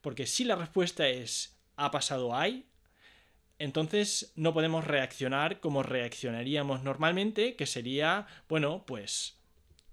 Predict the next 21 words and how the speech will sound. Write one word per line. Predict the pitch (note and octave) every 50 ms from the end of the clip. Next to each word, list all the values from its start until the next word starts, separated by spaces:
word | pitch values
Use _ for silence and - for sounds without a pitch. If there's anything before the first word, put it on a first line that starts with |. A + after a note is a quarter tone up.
| - - - -
exponer | D3 C3+ - - - B2 C#3 D3 D3
nuestros | D3 C#3+ C3+ - - C3+ -
principios | - C3+ C3 A#2+ - A3+ G#3 G#3 F#3+ G3+ - - - - - - - - - - - - - - _ -
y | E3+ D#3 D#3 D#3+ F3 G3 F#3+ D#3+ C3+
defenderlos | A#2+ C#3 B2+ - C3+ C3 C#3+ F#3 G#3 F#3+ F#3 F3+ F#3+ A3 B3 A3+ - -
en | E3 D#3 C3 C3+ C#3 C3+ B2+
la | C3
batalla | B2+ B2+ B2+ A#2+ - C#3+ D3 D3+ D3+ E3+ F3 F3+ E3+
de | D3+ B2+ A2+
siempre. | - - C3+ A#2 G#2 - E2+ F2+
No. | G#2 G2+ F#2+ - - _ -
Entonces | - A#2+ B2 B2+ A#2+ - D#3+ D#3 - -
tenemos | - C3+ C3+ C#3 D3+ D#3 E3 E3+ D#3+ - -
que | - - D3+ C#3 C3+ B2+ B2 A#2+ A#2 A2+ A2 G#2+ G#2+ G#2 G2+ G2+ G2 F#2+ E2+ F2 - - - - - - -
relacionarnos | C#3 B2 A#2 A#2 A#2 C3+ B2 B2+ C3 C#3 D3 D3+ D#3 E3+ - -
a | A#2+ A2+ -
todo | B2 B2+ C3 C3
eso | B2+ - - E3
de | E3 C#3+
manera | A#2 A2 A#2+ A#2+ B2+ A#2+
diferente. | A2 G#2 - G#2+ G#2 G2 F#2 - - -